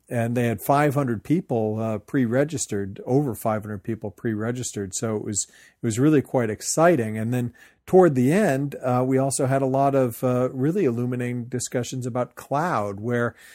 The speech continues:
uh, the oil companies are now starting to migrate or test migrate their applications to cloud to use that to complement their capacity. We saw presentations about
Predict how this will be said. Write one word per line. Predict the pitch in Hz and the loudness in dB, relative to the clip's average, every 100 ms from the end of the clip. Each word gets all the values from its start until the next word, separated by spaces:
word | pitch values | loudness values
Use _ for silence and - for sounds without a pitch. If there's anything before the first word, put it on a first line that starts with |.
| - _ - | -20 _ 0
uh, | 123 123 123 123 160 | 2 4 2 -2 -10
the | 143 120 123 120 123 | -8 0 2 2 0
oil | 139 139 160 | 0 2 2
companies | 131 - 135 131 131 120 - | 0 -4 -4 -2 -4 -4 -6
are | 117 135 147 | -4 -2 -2
now | 135 127 | -2 -4
starting | - 131 120 120 113 - | -4 -4 -2 -4 -6 -4
to | 123 120 120 - - _ - | 0 0 -2 -6 -20 _ -8
migrate | 113 117 135 147 131 120 117 120 - | -4 -2 0 -2 -2 -2 0 -2 -4
or | 107 | -10
test | - - 143 139 - | -6 -2 -2 -4 -6
migrate | 123 120 113 110 113 117 - | -6 -4 -6 -6 -6 -6 -6
their | 117 | -4
applications | 120 120 117 - 120 117 113 - | -4 -4 -8 -8 -6 -6 -10 -14
to | - | -14
cloud | - 139 143 113 | -6 -4 -2 -4
to | 117 | -6
use | 117 123 117 | -6 -6 -6
that | 120 - | -8 -8
to | 113 | -14
complement | - 123 139 - 123 113 117 | -10 -8 -8 -6 -8 -6 -8
their | 120 113 110 | -8 -8 -8
capacity. | 104 - 117 139 147 123 113 107 | -12 -10 -6 -4 -4 -6 -6 -6
We | 107 | -6
saw | 107 110 107 | -8 -6 -8
presentations | - 117 107 - 113 110 117 107 | -8 -10 -12 -12 -10 -10 -12 -12
about | 107 110 104 | -10 -8 -8